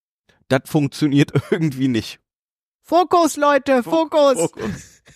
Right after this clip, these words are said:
Speaker 1: Ja. <laughs>
Speaker 2: So, deswegen gibt's ja diesen Podcast. Juhu. <laughs> Denn wir gehen jetzt einfach mal gemeinsam davon aus, dass eine winzige kleine Story hier zumindest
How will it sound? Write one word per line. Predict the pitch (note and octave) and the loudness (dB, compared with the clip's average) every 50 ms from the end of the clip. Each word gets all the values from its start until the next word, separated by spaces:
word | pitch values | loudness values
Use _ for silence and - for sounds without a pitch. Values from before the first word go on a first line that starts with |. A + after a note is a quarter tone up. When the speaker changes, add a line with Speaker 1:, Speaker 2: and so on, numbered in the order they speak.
| _ _ _ _ _ - - - | _ _ _ _ _ -20 -10 -4
Speaker 1:
Ja. | C#3 C3+ A#2+ - | -4 -4 -2 0
<laughs> | - C4+ - _ - - D4+ - _ _ - D#4 - _ _ - A4 - _ _ _ - - _ _ _ - - - _ _ _ _ _ _ _ - - - - - | -2 -2 -2 _ -4 -4 -4 -4 _ _ -4 -4 -4 _ _ -12 -12 -12 _ _ _ -18 -18 _ _ _ -16 -16 -16 _ _ _ _ _ _ _ -18 -18 -18 -12 -6
Speaker 2:
So, | - D#4 | -4 -2
deswegen | D4+ F4 E4+ - F4+ E4+ | 0 0 -2 -2 -2 -2
gibt's | D#4+ E4+ - - | -2 -4 -4 -4
ja | E4 D#4 | -2 -2
diesen | D4+ D4+ C#4 D4 | 0 -2 -2 -2
Podcast. | - D4+ D4+ - - C#4 A3 G#3 G3+ F#3 - - | -4 -4 -4 -2 0 0 2 2 0 -2 -4 -4
Juhu. | E4 G4 A4 F#4 - G#4 A4 A4 G#4+ G4 E4 C4+ B3 - _ - | -2 0 0 0 0 0 2 2 2 2 0 -2 -4 -6 _ -10
<laughs> | C#4 D4 D4 - _ _ - - _ - E4+ - _ _ _ _ _ _ _ - - - - - - - - | -8 -8 -8 -8 _ _ -18 -16 _ -20 -20 -20 _ _ _ _ _ _ _ -20 -16 -16 -14 -14 -12 -2 2
Denn | B3+ B3+ D4 D4+ - - - - - - - _ _ | 2 2 2 0 -4 -14 -20 -20 -20 -20 -20 _ _
wir | - G#3+ B3+ C4+ | -2 0 0 0
gehen | A3 G3 A#3 C4 D#4+ F4 | 0 0 -2 -2 0 0
jetzt | F4+ E4+ D4 - | 0 -2 -2 -2
einfach | - B3 D4 E4+ D4 C#4 | -2 -2 -2 -2 -4 -4
mal | B3+ B3+ B3+ A#3+ | -2 -2 -2 -2
gemeinsam | B3 A#3 G#3+ A3+ C#4 B3+ C4 B3 A#3+ | -2 0 0 0 2 2 0 0 2
davon | G#3+ A3 G#3+ - A3 G3+ - | 0 0 0 -2 -4 -4 -2
aus, | G3+ G3 F#3+ - | -2 -2 -2 -2
dass | - F3+ - | -4 -6 -6
eine | - F#3+ F#3 G3 G3 F#3+ G3 | -6 -6 -6 -6 -8 -6 -4
winzige | A3+ D4 E4+ A4+ - - D#4 D4 D4+ | -4 -4 -4 -4 -4 -4 -2 -2 -4
kleine | - - - G#3 G#3+ A3 A3+ G#3+ | -2 -2 0 0 2 0 0 -4
Story | - - G#3 G3 F#3+ F3 D#3 D3 C3+ | -2 0 2 2 2 2 -2 -4 -8
hier | C3+ _ G#3 G#3+ A#3 C4 D#4 F#4+ - _ _ _ _ - | -10 _ -2 0 2 2 0 0 -4 _ _ _ _ -14
zumindest | - - F#3+ F#3+ F#3+ G3+ C4 F4 G4 D4+ G3+ A#3 E4 F4+ - - - - | -12 -10 -8 -6 -2 0 0 0 0 2 2 2 2 0 -2 -6 -10 -14